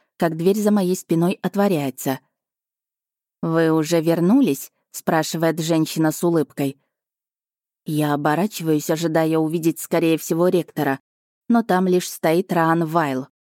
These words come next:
Он переоделся в черный военный костюм с погонами. Кажется, я видела подобное у мужа,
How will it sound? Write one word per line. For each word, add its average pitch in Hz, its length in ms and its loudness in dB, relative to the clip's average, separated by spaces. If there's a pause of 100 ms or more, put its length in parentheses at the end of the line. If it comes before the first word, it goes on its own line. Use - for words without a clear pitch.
(840)
Он 196 220 2
переоделся 170 680 0
в - 60 -12
черный 180 380 0
военный 170 440 2
костюм 202 420 -2
с - 120 -10
погонами. 147 600 0 (440)
Кажется, 202 440 -2
я 196 120 2
видела 190 360 0
подобное 190 640 2
у 208 80 0
мужа, 165 480 2